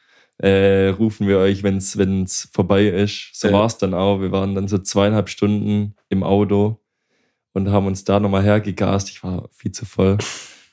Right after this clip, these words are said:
Speaker 1: Und irgendwann haben sie dann über Social Media geschrieben, ja, äh, ihr könnt wieder reinkommen und wir spielen sogar noch ein Konzert. Da war so eins, halb zwei.
Speaker 2: Aber alles war f-, nass geregnet.
Speaker 1: Natürlich.
Speaker 2: Sehr gut.
Speaker 1: Ja, aber man muss auch sagen,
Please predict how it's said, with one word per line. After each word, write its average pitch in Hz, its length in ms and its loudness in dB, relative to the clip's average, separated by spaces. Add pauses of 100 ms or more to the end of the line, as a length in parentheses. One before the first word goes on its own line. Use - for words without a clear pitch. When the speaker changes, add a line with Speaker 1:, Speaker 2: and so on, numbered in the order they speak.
(200)
Speaker 1:
Und - 100 -8
irgendwann 113 320 4
haben 104 140 0
sie - 80 -6
dann 98 220 -2
über 98 160 -4
Social 101 360 -2
Media 104 300 2
geschrieben, 104 580 -2
ja, 101 420 0 (100)
äh, 101 340 2
ihr 101 80 2
könnt 120 220 0
wieder 107 180 2
reinkommen 117 520 0
und 110 200 -2
wir 107 260 4
spielen 117 280 -2
sogar 101 160 -2
noch 104 80 -2
ein 107 120 -6
Konzert. 104 440 -4
Da 95 80 -2
war 98 160 -2
so - 260 -10
eins, 104 400 0
halb 95 320 -2
zwei. 95 480 0 (140)
Speaker 2:
Aber 101 240 -2
alles 107 320 2
war 107 60 0
f-, - 180 -12
nass 104 320 0
geregnet. 107 640 -2 (180)
Speaker 1:
Natürlich. 95 640 0 (240)
Speaker 2:
Sehr - 320 -10
gut. 110 220 -6
Speaker 1:
Ja, 95 300 0
aber 107 540 2
man 107 120 -2
muss 120 160 0
auch 107 140 0
sagen, 107 580 0